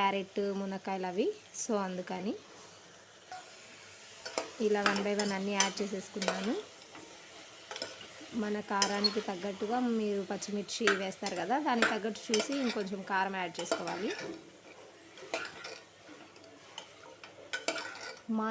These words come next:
ఇంట్లో అయితే మేము పప్పు కన్నా ఎక్కువ వెజిటేబుల్సే వేసుకుంటాము. సాంబార్ అంతా ముక్కలు ముక్కలుగానే ఉంటది,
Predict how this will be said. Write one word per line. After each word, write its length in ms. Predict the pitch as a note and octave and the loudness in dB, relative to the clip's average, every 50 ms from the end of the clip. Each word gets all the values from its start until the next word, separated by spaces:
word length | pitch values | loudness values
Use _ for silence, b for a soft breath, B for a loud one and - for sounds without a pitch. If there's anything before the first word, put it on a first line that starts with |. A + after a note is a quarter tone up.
| A#3 A#3+ | 4 4
ఇంట్లో 220 | B3 A#3+ B3+ C4 B3 A#3+ A#3 | 4 4 6 8 8 8 8
అయితే 220 | A3+ A3 - B3+ A#3+ A#3+ | 8 6 6 4 6 6
మేము 140 | A#3 A3 G#3 A3+ | 6 4 4 2
పప్పు 240 | G#3 G3+ - - A3 - | 0 0 -2 -4 0 2
కన్నా 220 | A#3+ A3+ A3+ A3+ A3 G#3+ | 4 4 4 4 2 2
ఎక్కువ 160 | - B3 A3+ A3 | 2 2 2 4
వెజిటేబుల్సే 600 | G#3 G3+ - - C4 A3 G3+ A3+ G#3+ G3+ B3+ A3+ A3+ G#3+ G3+ G3 G3 F#3+ F#3 F3+ | 2 2 0 2 2 4 6 4 4 4 4 4 6 8 8 6 6 6 4 2
వేసుకుంటాము. 680 | F3+ F#3 F#3 - - - - - - G3 F#3+ F#3+ G3 G#3+ A#3 - - | 4 4 2 2 2 2 2 2 2 2 0 0 2 2 0 0 0
సాంబార్ 360 | A3+ G3+ G3+ G#3 G#3 G#3+ G#3+ G#3 | 0 -2 0 2 2 2 2 0
అంతా 180 | G#3 G3 A#3 G#3+ G#3 | 0 0 0 0 0
ముక్కలు 260 | G3 - - G#3+ G#3+ G#3 | 0 0 0 0 0 0
ముక్కలుగానే 460 | G3+ - A3 G#3 G3+ G#3 G3+ G3 G3 G#3 G3+ F#3+ | 0 -2 -4 -2 -2 0 0 0 0 0 0 -2
ఉంటది, 320 | F#3+ - G#3+ F#3 G3+ A#3 | -2 -4 -2 0 0 0